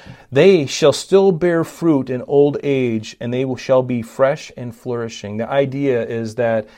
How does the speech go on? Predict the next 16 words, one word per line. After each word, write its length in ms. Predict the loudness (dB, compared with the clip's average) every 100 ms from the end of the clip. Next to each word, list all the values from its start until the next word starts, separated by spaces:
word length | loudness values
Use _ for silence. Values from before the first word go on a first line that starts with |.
| -20 _
no 100 | -4
matter 280 | 0 2 0
how 240 | 0 0 2
old 340 | 2 0 0
we 140 | -4
get, 340 | -2 2 2 2
we 160 | -4
can 160 | -6 -10
still 320 | -8 -2 -2
be 180 | -2 -6
fresh 640 | -4 0 0 0 -6 -20 _ _ _ _ -6
and 160 | -6 -4
flourishing 800 | 0 2 0 -4 -6 -6 -8 -14 _ _ _
in 320 | -6 -4 -6
Christ. 760 | -8 -6 -4 -4 -8 -14 -20 _ _ _ _
Fresh 440 | _ -2 0 -4